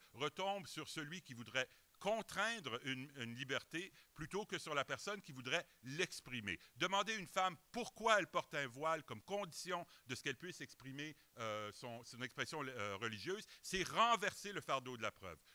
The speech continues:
Le fardeau de la preuve incombe à l'État qui voudrait limiter ce droit et,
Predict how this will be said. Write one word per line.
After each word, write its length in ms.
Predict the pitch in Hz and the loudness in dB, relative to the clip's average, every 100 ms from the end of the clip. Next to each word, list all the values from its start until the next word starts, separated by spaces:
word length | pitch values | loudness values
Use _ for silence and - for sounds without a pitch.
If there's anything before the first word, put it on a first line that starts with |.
| - | -8
Le 100 | 123 | -2
fardeau 380 | - 180 185 202 | 2 2 2 2
de 40 | |
la 80 | 156 | 0
preuve 320 | - 196 208 - | 2 -2 0 0
incombe 580 | 160 - 185 208 170 - - | -2 0 -2 -2 -6 -12 0
à 120 | 156 160 | 6 6
l'État 560 | 180 208 - 220 214 - | 4 -2 4 6 6 4
qui 120 | 151 | -14
voudrait 440 | 131 135 139 175 - - _ _ | -10 -2 2 2 0 -14 _ _
limiter 520 | 135 160 214 185 196 190 | -6 -4 -2 -4 -4 -4
ce 140 | - | -2
droit 400 | 120 104 113 151 - _ - | -4 0 0 0 -6 _ 2
et, 260 | 165 185 | 4 4